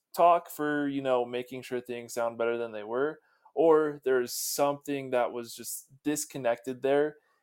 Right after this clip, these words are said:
either leading up into that game for the game plan for T C U or in that bye week in general. Something, you know, disconnected between that time.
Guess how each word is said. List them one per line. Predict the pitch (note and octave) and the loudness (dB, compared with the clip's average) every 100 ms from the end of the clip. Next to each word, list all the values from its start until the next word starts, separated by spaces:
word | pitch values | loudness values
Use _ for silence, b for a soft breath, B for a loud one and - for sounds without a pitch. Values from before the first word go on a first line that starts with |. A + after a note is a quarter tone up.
| _ | _
either | C3 C3 B2+ | -2 2 2
leading | B2+ B2+ B2+ | 2 0 0
up | B2 A#2+ - | 0 0 -6
into | B2 C3 | -10 -2
that | B2 B2 | -2 0
game | B2 A#2+ | -4 -6
for | G#2 | -12
the | G#2 | -10
game | A2+ B2 C3+ | -8 -8 -8
plan | D3+ D3 | -8 -8
for | D3+ | -10
T | C#3+ D3+ | -12 -14
C | C#3+ D3+ | -12 -8
U | D3+ D#3+ D#3 - | -2 0 0 2
or | C3+ C3+ | 2 2
in | B2+ | 0
that | A#2+ - | -2 0
bye | A#2+ A#2 | 2 2
week | A2+ A2+ | 0 -8
in | A2 G#2 | -12 -14
general. | A2+ G#2+ G2+ G#2 | -6 -6 -8 -16
Something, | - - D#3+ F3 - F3+ E3+ _ _ _ _ | -12 0 0 0 -4 -6 -8 _ _ _ _
you | - | -6
know, | C3+ B2+ | -2 -2
disconnected | C3 C#3+ - D3 C3+ C3 - C3 B2 | 0 -2 -2 -6 -2 -2 0 -4 -4
between | A#2+ - - C3 C3 | -12 -12 -10 -8 -2
that | B2 G#2 | -2 -2
time. | - A#2+ A#2 C#3 | -6 -4 -2 -4